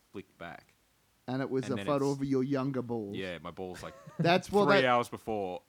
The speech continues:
Speaker 1: and I'm like, "Oh, sorry, that's an illegal photo."
Speaker 2: Well, it's not illegal for you to possess.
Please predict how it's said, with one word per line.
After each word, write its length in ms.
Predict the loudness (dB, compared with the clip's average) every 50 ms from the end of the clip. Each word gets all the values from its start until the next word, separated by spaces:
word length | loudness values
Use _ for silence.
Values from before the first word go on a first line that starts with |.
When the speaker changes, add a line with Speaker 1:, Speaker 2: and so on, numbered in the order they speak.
| -16
Speaker 1:
and 100 | -12 -12
I'm 60 | -10 -10
like, 80 | -12 -12 -12
"Oh, 160 | -14 -14 -14
sorry, 220 | -14 -14 -14 -12 -12
that's 160 | -14 -16 -16
an 80 | -20 -20 -18
illegal 260 | -16 -16 -16 -18 -20
photo." 240 | _ -20 -20 -20 -20 _ _ -8
Speaker 2:
Well, 320 | -2 0 2 4 4 4 2
it's 160 | 0 -2 -2
not 160 | -4 -2 -2
illegal 340 | -2 -2 0 0 0 -2 -2
for 120 | -4 -2
you 200 | 0 4 4 4
to 80 | 4 2
possess. 520 | -2 -6 -10 -10 -8 -10 -10 -12 _ _